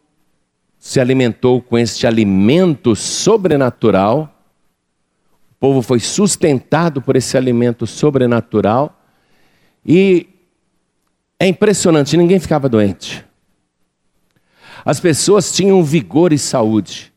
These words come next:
não ficavam subnutridas, não ficavam fracas,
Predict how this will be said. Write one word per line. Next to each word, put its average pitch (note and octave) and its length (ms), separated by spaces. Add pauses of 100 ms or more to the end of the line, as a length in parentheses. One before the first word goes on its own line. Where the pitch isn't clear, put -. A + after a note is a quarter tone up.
(220)
não G#3+ 180
ficavam F3 600
subnutridas, B2+ 1160 (600)
não G#3 180
ficavam E3 520
fracas, - 1080